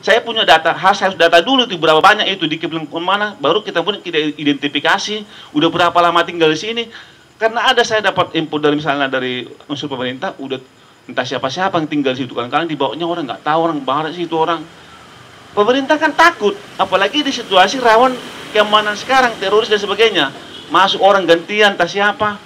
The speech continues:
entah siapa-siapa tinggal di situ, nggak ngerti kita. Kata Keplingnya, dia kan takut juga. Kecuali misalnya sudah tok satu di sendiri, oke, ya kan? Tapi kan kadang besok masuk orang, besok masuk orang gantian,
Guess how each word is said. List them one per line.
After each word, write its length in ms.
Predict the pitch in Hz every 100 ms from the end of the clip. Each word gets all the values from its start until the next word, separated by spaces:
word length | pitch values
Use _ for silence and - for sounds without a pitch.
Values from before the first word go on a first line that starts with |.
| - -
entah 140 | 156 180
siapa-siapa 400 | 196 202 214 208
tinggal 240 | 196 175
di 140 | 175 170
situ, 100 | 139
nggak 200 | 156 214
ngerti 320 | 214 202 175
kita. 160 | 127 - - - - -
Kata 360 | 165 165 160 - - - - - -
Keplingnya, 640 | 151 143 165 170 165 120 101 - - - - -
dia 100 | 285
kan 80 | 320
takut 320 | - - -
juga. 340 | 294 285 131 - - - - - - - - - _ _ -
Kecuali 480 | 202 202 214 254 285
misalnya 480 | 269 226 269 285 - -
sudah 240 | 226 214
tok 320 | 214 - - -
satu 240 | 185 185
di 160 | 165 180
sendiri, 400 | 170 214 226 - _ -
oke, 280 | 139 135 117 98 - _ -
ya 60 | 131
kan? 120 | 160 160 _ - _ 143
Tapi 120 | 180
kan 60 | 214
kadang 240 | 214 208
besok 240 | 151 - -
masuk 240 | 135 139
orang, 320 | 135 139 135 139
besok 240 | 123 123 139
masuk 240 | 135 135
orang 240 | 131 127
gantian, 240 | 131 131